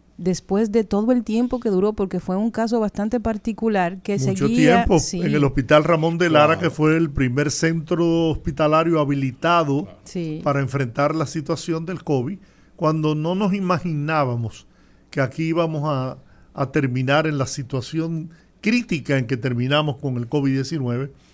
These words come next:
Speaker 2: y que, repito, usted puede estar de acuerdo políticamente o no con el presidente Luis Abinader, pero mire, este país le debe y le tiene que agradecer al presidente Abinader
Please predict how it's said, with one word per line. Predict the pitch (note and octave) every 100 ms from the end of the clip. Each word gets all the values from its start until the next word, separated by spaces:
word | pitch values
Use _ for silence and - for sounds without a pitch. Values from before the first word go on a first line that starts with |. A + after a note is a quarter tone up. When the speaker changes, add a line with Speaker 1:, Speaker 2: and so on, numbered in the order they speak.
| _ -
Speaker 2:
y | F#3
que, | C#3 E3
repito, | C#3 C#3 - A3 - C#4+ - _ _ _ _ _ _ -
usted | C#3 E3+
puede | E3 G#3
estar | G3+ G3+ F3+
de | F#3
acuerdo | - F#3 F3 D#3+
políticamente | D#3 D3+ D3+ E3 C#3+ E3 D#3
o | D#3
no | C#3+ D#3+
con | D#3+ C#3
el | B2+
presidente | C3 - C3+ D3 C#3
Luis | C#3+ C3+
Abinader, | C#3+ C3+ B2 A2 G#2 _ - _ -
pero | - C3
mire, | A#2+ C#3 C#3 C#3 - _ _ _ _ _ _ -
este | F3 E3+ F#3
país | - B2+ B2 C3+ -
le | C#3 C3 B2+
debe | A#2 E3+ C#3+ C3
y | B2
le | A#2 B2
tiene | - G3+ B3+ A3 D3+
que | D3+
agradecer | C3+ C3 A#2+ G#2 C#3+ B2
al | A#2+
presidente | A#2 A#2 C#3 D3+ D3
Abinader | C3+ C3+ B2+ D#3 F3